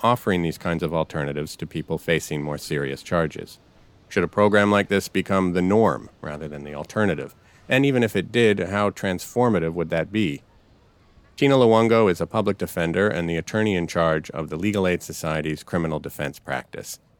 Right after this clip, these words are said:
And David Hafetz is the project director for Manhattan Justice Opportunities. It's a program of the Center for Court Innovation and one of the partners to the Felony A T I Court.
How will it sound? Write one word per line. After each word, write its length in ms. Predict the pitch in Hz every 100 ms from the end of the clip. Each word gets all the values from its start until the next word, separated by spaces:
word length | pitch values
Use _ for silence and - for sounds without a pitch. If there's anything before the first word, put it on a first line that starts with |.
| _ _ _
And 100 | 80
David 260 | 82 80 78
Hafetz 440 | 110 - 110 -
is 220 | 82 80
the 80 | -
project 420 | - 107 101 90
director 480 | - 85 82 87 85
for 200 | - 82
Manhattan 500 | 78 76 95 87 85
Justice 460 | 76 82 - 73 -
Opportunities. 760 | 64 73 - 71 65 - - - _ _ _ -
It's 160 | -
a 40 | 90
program 460 | 104 98 95 92
of 80 | 85
the 80 | 87
Center 260 | - 87
for 140 | 80 87
Court 240 | - 98
Innovation 640 | 92 87 87 85 - 85 - -
and 180 | 90
one 120 | 85 80
of 80 |
the 80 | 80
partners 520 | 78 104 95 85 85 -
to 100 | 80
the 100 | 78
Felony 420 | - 76 76 76
A 120 | 78 71
T 200 | - 71
I 160 | 67
Court. 340 | - 80 69